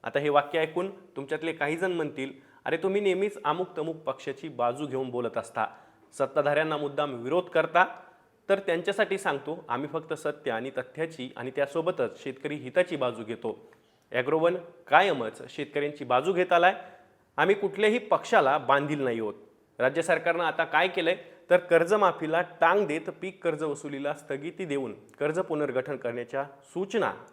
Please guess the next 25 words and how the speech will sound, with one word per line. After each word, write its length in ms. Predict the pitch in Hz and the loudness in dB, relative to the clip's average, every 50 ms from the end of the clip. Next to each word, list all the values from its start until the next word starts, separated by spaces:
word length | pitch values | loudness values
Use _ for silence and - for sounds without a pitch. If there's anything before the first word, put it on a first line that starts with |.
| _ | _
बँकांना 500 | 120 120 135 156 165 165 165 139 131 120 | -2 0 2 2 2 2 2 2 2 0
दिल्यात. 260 | 113 113 110 107 104 101 - - - - _ _ _ _ _ _ _ - | -2 -2 -2 -2 -2 -2 -4 -10 -20 -20 _ _ _ _ _ _ _ 4
तसा 260 | 190 185 240 220 214 208 - | 6 8 8 6 6 6 4
शासनादेश 520 | - 175 170 - 202 190 180 151 139 151 - - - - - | 0 0 0 2 4 4 4 4 2 -2 -6 -10 -16 2 6
कालच 400 | 147 156 180 175 131 - - - | 8 8 8 8 4 2 -2 -8
म्हणजे 300 | 117 120 120 123 139 147 | -8 -6 -6 -4 -6 -6
शुक्रवारी 480 | 147 - 147 - 165 185 180 160 151 | -6 -10 -6 0 2 4 4 4 2
काढलाय. 380 | - 120 113 104 107 98 92 - - - - _ _ _ _ | 2 2 0 0 0 -2 -4 -6 -8 -16 -20 _ _ _ _
म्हणजे 240 | 147 156 175 185 196 | 0 2 4 4 6
काय, 200 | 196 170 170 185 - - - - - _ _ | 6 6 4 4 0 -8 -18 -20 -20 _ _
तर 80 | - 190 | 6 6
एकीकडे 420 | 196 185 196 208 - 214 220 226 | 6 4 2 0 2 4 4 4
शेतकऱ्यांचं 600 | 226 - 226 180 - - 190 190 190 190 190 185 165 | 2 0 -2 -4 0 0 0 2 2 0 -2 -4 -6
सरकार 600 | - - - 156 156 185 - 214 202 156 143 175 - - - | -4 2 2 2 2 4 4 6 6 6 6 4 0 -6 -10
अशी 220 | - - - 185 180 - - | -10 -8 -8 -10 -10 -4 -2
टिमकी 340 | 185 180 190 190 185 240 247 | 0 0 0 -2 -2 0 2
वाजवणाऱ्या 580 | 233 214 175 156 180 170 165 160 156 160 165 160 | 4 4 4 4 2 2 2 0 2 2 2 4
राज्य 260 | 151 135 135 131 147 | 2 2 2 0 -2
सरकारनेच 960 | - - 147 151 - - 180 185 214 208 170 185 - - - - - - - | 0 0 0 2 6 6 6 6 6 4 2 0 -2 -6 -12 -20 -20 -10 -2
स्वतःच्या 420 | - 160 147 170 165 160 160 180 | -2 -2 0 0 -2 0 0 -2
कथनी 540 | 175 170 - - 160 160 160 214 220 190 170 165 | -2 -2 -2 -4 -4 -2 0 0 0 0 0 -2
आणि 180 | - 131 147 165 | -4 -6 -6 -6
करणीतला 560 | 160 160 156 151 147 160 165 160 160 165 160 160 165 - | -6 -4 -4 -4 -2 -4 -6 -6 -4 -6 -6 -6 -4 -4
फरक 380 | 170 180 175 139 - - - 117 | 0 2 2 2 0 -2 -6 -6
या 180 | 127 131 139 | -4 -4 -4